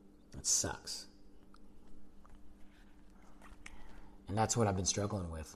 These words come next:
Actually, the past couple weeks, I've been, I've been angry about some things, and I've been working through it.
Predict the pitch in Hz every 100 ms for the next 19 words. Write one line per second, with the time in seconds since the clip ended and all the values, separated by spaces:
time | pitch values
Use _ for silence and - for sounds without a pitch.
0 | - - 110 - 104 92 101 92 104 92
1 | 90 98 90 - - 76 78 85 82 71
2 | 90 90 85 - 117 156 107 98 87 76
3 | - 90 95 87 85 80 87 82 - -
4 | - - - - - - - - - -
5 | - - - - - 147 180 233 220 214
6 | 180 185 190 -